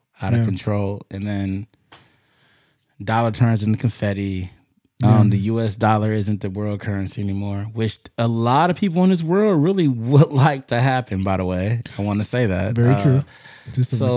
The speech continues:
Speaker 2: degree, yeah.
Speaker 1: I mean, 'cause honestly, that's a lot of our power. It's not necessarily that, you know, we're not the producer of things.
Speaker 2: Mm-hmm.
Speaker 1: Other countries produce everything.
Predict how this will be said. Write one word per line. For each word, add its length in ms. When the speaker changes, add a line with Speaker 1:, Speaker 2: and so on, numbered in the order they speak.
Speaker 2:
degree, 180
yeah. 60
Speaker 1:
I 40
mean, 160
'cause 180
honestly, 380
that's 220
a 40
lot 220
of 100
our 120
power. 680
It's 100
not 320
necessarily 520
that, 420
you 100
know, 140
we're 160
not 160
the 80
producer 480
of 120
things. 680
Speaker 2:
Mm-hmm. 380
Speaker 1:
Other 200
countries 320
produce 400
everything. 640